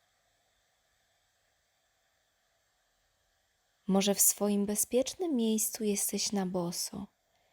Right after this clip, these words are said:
Jeśli tak, to poczuj fakturę podłoża pod stopami.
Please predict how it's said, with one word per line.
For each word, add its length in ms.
Jeśli 360
tak, 400
to 140
poczuj 440
fakturę 720
podłoża 560
pod 220
stopami. 760